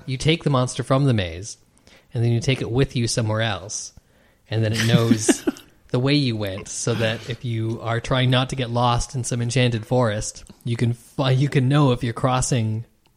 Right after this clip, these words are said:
Speaker 1: if you're going in circles, because you have a Garisto
Speaker 2: You have
Speaker 1: with
Speaker 2: to
Speaker 1: you.
Speaker 2: release a demon and follow it as it goes somewhere else.
Speaker 1: You have to take it with you so it can be your breadcrumb trail so you don't get lost in the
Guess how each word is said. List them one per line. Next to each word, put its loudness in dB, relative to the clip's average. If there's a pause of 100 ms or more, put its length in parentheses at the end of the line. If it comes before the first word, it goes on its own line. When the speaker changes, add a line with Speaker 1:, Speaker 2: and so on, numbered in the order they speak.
(160)
Speaker 1:
if -8
you're 0
going 4
in 0
circles, 0
because -2
you 0
have 0
a 0
Garisto -2
Speaker 2:
You 4
have 2
Speaker 1:
with -4
Speaker 2:
to 4
Speaker 1:
you. 4
Speaker 2:
release 2
a -4
demon 0
and -6
follow 0
it -4
as -2
it -4
goes -4
somewhere -4
else. -4
Speaker 1:
You 4
have 2
to -14
take -4
it -4
with 0
you 0
so -4
it -4
can -2
be -4
your -2
breadcrumb -4
trail -6
so -10
you -6
don't -4
get -10
lost -4
in -4
the -6